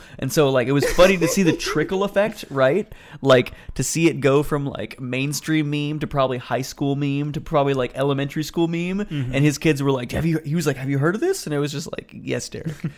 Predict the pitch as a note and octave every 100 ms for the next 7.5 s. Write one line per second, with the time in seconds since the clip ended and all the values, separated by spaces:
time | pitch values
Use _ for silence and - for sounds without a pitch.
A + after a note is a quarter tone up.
0 | F3+ - D#3 - - A3 G3 - - -
1 | - G#3+ B3 - G3+ F#3 F3 F#3 D3+ C#3
2 | - E3+ D#3 C3 C#3 D3 C3+ D3 C3+ -
3 | C3 B2+ D3 D3 C#3+ C3 A#2+ B2+ C3+ B2+
4 | B2 A#2+ A#2+ B2 B2 - - - - B2+
5 | B2 B2+ G#3+ C#4 D4 A#3+ A3 A#3+ F#3 F3
6 | D#3+ C#3 C#3+ C3 C3 A#2+ A#2 A#2+ A#2+ A#2
7 | G#2+ G#2+ A2 G#2+ -